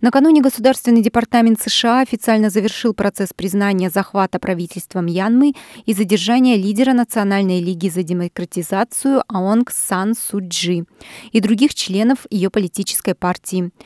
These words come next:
признав это переворотом. По законам С Ш А признание того, что произошёл переворот, автоматически накладывает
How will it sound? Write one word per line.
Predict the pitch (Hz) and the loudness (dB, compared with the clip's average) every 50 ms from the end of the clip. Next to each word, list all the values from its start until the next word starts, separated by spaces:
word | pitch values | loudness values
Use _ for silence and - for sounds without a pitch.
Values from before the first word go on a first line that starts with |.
| - - - - _ | -20 -20 -20 -10 _
признав | - 208 185 170 165 185 180 190 220 - | -4 -4 -2 -2 -2 -2 -2 -2 -2 -2
это | 269 - 262 254 262 _ - | -2 -2 -2 -2 -4 _ -2
переворотом. | 220 202 202 160 180 180 170 170 170 - 196 180 170 170 _ _ _ _ - - - - - - - | 0 0 2 2 0 0 0 -2 -2 -2 -4 -4 -4 -6 _ _ _ _ -20 -20 -20 -20 -20 -10 -4
По | - 214 | 0 2
законам | 208 254 254 302 311 302 294 | 2 2 4 4 4 4 4
С | 254 - 262 | 2 0 -2
Ш | - - 277 277 | -2 0 0 0
А | 269 | 0
признание | - 262 233 240 247 254 240 240 233 | 0 0 2 4 4 4 4 2 2
того, | - 233 214 240 247 | 2 0 2 2 0
что | - - 233 | 0 -2 -4
произошёл | - 214 214 214 180 208 208 - 214 202 - | -2 0 0 0 0 -2 -4 -2 -4 -4 -2
переворот, | - 208 202 170 185 185 202 226 254 - - | -2 -2 -2 0 0 0 0 0 -2 -2 -4
автоматически | - 220 - - 208 196 185 180 - - 190 - 254 247 - - 269 | -6 -6 -4 -2 -2 -2 -2 -2 -4 -8 -8 -6 -6 -6 -4 -2 0
накладывает | 254 240 - - 180 190 185 208 196 226 226 | 0 0 -2 -2 -4 -2 -2 0 0 0 -2